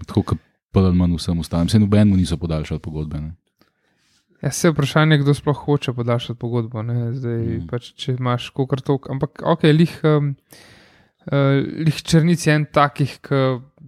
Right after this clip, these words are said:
Speaker 2: bi verjetno imel interes, da podaljša pogodbo, ne, saj drugje ga
Speaker 1: Ja,
Speaker 2: mislim,
Speaker 1: ja.
Speaker 2: zadnje je zdaj koliko, en, skoraj že en let ne igra.
Speaker 1: On ima po moje tudi izredno dobro pogodbo, ne, tako da tle je spet problem verjetno, da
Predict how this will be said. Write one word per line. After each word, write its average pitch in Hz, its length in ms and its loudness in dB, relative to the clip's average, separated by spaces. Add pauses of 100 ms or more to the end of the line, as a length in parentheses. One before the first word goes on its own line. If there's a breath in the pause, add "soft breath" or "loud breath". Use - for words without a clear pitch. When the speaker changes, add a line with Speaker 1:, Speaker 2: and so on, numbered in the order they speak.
(100)
Speaker 2:
bi 135 180 -2
verjetno 135 400 0
imel 139 180 2
interes, 127 420 2
da 120 80 -4
podaljša 120 460 -2
pogodbo, 117 440 -4
ne, 113 100 -4
saj 120 280 -4
drugje 117 400 -4
ga 117 180 -4 (240)
Speaker 1:
Ja, 120 420 4
Speaker 2:
mislim, 95 280 4
Speaker 1:
ja. 135 100 4
Speaker 2:
zadnje 143 320 4
je 139 120 6
zdaj 139 220 2
koliko, 127 280 -6
en, 135 120 -2 (280)
skoraj - 280 -8
že 127 140 -4
en 131 140 -2
let 135 180 -6
ne 135 80 -2
igra. 131 240 2 (160)
Speaker 1:
On 113 240 2
ima 117 140 4
po 107 120 -2
moje 104 240 4
tudi 98 220 -2
izredno 90 340 2
dobro 85 260 0
pogodbo, 80 460 -2
ne, 67 160 -2
tako - 200 -8
da 67 120 -2 (260)
tle - 180 -4
je 82 40 0
spet - 200 -4 (140)
problem 82 520 0
verjetno, 80 580 0
da 76 400 -4